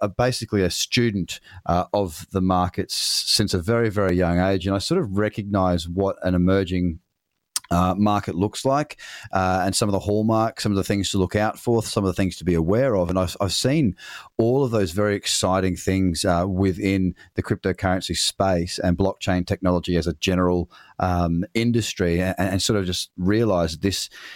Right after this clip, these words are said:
you know, it's, it's not very often where you, you get the opportunity where you have the right set of skills at the right time. Um, and that seems to have come together for me right now. And obviously you're in the same position there, Daniel. I, I didn't stumble across Bitcoin. It,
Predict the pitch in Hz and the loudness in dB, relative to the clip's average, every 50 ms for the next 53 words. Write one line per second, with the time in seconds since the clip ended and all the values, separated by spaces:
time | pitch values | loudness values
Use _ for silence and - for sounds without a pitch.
0 | - - _ - - 85 98 - - - - 220 127 120 - 151 156 123 170 160 | -20 -10 _ 0 2 2 2 0 -2 -2 -2 0 0 2 2 0 0 2 2 2
1 | 143 127 127 123 - 120 104 98 98 95 95 92 92 92 90 92 95 90 92 95 | 2 2 0 -2 -2 -2 0 2 2 2 2 2 2 2 2 2 2 2 0 0
2 | 92 98 107 - 107 107 104 - - 90 - - 101 95 92 90 90 87 87 87 | 2 0 0 0 0 0 0 0 -2 -6 -4 0 0 2 2 2 2 2 2 2
3 | 85 82 92 87 82 90 90 104 107 107 107 - - 98 85 80 - - - 98 | 2 2 0 0 0 0 2 2 0 0 -2 -4 -4 -4 -2 -2 -4 -2 0 2
4 | 92 87 82 80 76 - - - - - - - - 101 - 104 95 92 95 90 | 2 2 2 0 -4 -6 -10 -12 -16 -16 -16 -8 -6 -4 -2 0 0 0 0 0
5 | 87 87 - - - 98 90 85 78 71 69 64 - _ _ - - _ - - | 0 -2 -6 -6 -2 -2 -2 0 -2 -4 -4 -6 -10 _ _ -20 -20 _ -4 0
6 | 82 80 82 80 82 82 85 85 85 87 - - 87 87 92 92 92 90 80 80 | 0 2 2 2 2 0 0 0 0 -2 -2 -2 -2 0 0 2 0 0 0 0
7 | 101 110 113 - - - 123 123 - - 110 - 120 107 104 101 110 107 98 92 | 0 0 0 -2 -2 -2 0 0 0 -2 -2 -2 0 0 0 0 0 -2 -2 -2
8 | - - 95 98 95 92 92 95 92 90 82 90 90 98 117 117 101 95 98 95 | -2 -2 0 0 2 2 2 2 2 0 0 0 0 2 2 2 2 0 0 0
9 | - - 101 92 90 92 98 98 95 92 92 87 - - 95 90 87 78 85 90 | 0 0 0 2 2 2 2 2 2 2 0 0 0 0 0 0 0 0 2 0
10 | 92 - - 104 95 92 90 82 92 87 85 87 92 95 98 82 98 107 110 110 | 2 2 2 2 2 2 2 2 2 0 2 2 2 2 2 2 0 0 0 -4
11 | 107 90 - - - 107 113 110 107 98 - - 90 82 - - - 87 - - | -4 -4 -4 -2 0 0 0 2 0 0 0 -2 -4 -4 -4 -4 -6 -6 -4 -2
12 | - 92 101 107 101 - - | 0 2 2 2 2 0 -2